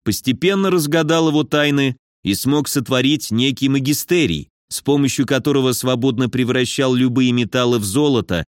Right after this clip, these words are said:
и даже эликсир вечной жизни». Весьма начитанный правитель Литвы тут же согласно кивнул. Ну как же, знаменитый среди алхимиков мэтр Николя Фламель,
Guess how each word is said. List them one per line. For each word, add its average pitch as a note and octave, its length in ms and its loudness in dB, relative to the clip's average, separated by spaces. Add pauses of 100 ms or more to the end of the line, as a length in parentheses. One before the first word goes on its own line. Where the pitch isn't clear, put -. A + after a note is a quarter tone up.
(120)
и F#2 120 0
даже C#3 460 2
эликсир D3+ 460 0
вечной C3+ 380 0
жизни». G#2 560 -4 (220)
Весьма A2+ 440 -2
начитанный D3+ 600 0
правитель C3 500 0
Литвы B2+ 400 0
тут D3 260 -2
же C3+ 140 -2
согласно B2+ 580 -2
кивнул. G2+ 520 -2 (280)
Ну F3+ 160 -2
как D#3+ 280 0
же, D2+ 320 -8
знаменитый C#3+ 680 0
среди C#3 340 0
алхимиков C#3 680 -2
мэтр C3+ 400 -2 (220)
Николя B2+ 480 0
Фламель, A2 520 0